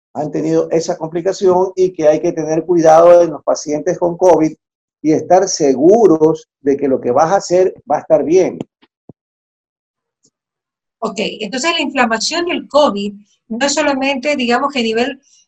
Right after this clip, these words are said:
Speaker 2: respiratorio, sino también a nivel gástrico. Eso está claro.
Speaker 1: Claro, la inflamación del covid es a nivel generalizada.
Speaker 2: Ok, ok. Es en todo el sistema orgánico, por decirlo de alguna manera.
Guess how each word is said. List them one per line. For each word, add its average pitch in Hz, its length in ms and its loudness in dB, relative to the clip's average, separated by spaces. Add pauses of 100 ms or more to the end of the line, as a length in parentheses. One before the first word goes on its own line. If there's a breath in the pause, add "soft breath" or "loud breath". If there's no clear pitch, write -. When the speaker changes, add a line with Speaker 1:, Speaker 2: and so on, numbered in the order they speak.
(220)
Speaker 2:
respiratorio, 240 800 -2
sino 240 320 -4
también 262 380 -6
a 262 80 -6
nivel 226 320 -6
gástrico. 190 800 -12 (140)
Eso 247 160 -10
está - 220 -8
claro. 240 340 -4 (1300)
Speaker 1:
Claro, 156 400 2
la 104 140 -6
inflamación 127 520 -4
del 214 160 4
covid 190 380 4
es 170 160 2
a 196 60 2
nivel 170 400 2
generalizada. 165 1120 0 (1400)
Speaker 2:
Ok, 185 180 -12 (540)
ok. 185 120 -20
Es 214 300 -2
en 196 120 -2
todo 285 200 4
el 320 80 -2
sistema 262 760 0 (260 soft breath)
orgánico, 240 540 0
por 220 140 -2
decirlo 226 260 -2
de 220 60 0
alguna 214 200 -6
manera. 185 440 -6